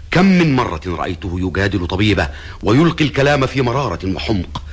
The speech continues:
وكم أوشكت على الضحك لو كان يضحك ما يعذب الإنسان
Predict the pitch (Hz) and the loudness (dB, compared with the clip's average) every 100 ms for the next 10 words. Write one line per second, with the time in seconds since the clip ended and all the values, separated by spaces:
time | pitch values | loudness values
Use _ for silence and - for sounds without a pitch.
0 | - - - - - - 104 110 107 87 | -12 -12 -12 -6 -4 0 0 2 0 0
1 | 107 - 98 101 82 101 80 - - - | -2 0 2 2 0 -2 -4 -6 -8 -8
2 | - - 82 76 95 90 113 - - - | -10 -4 -4 0 2 4 2 0 -4 -2
3 | 87 80 85 85 85 90 95 - 101 85 | 0 2 0 0 -4 -2 -4 0 2 2
4 | 73 | 0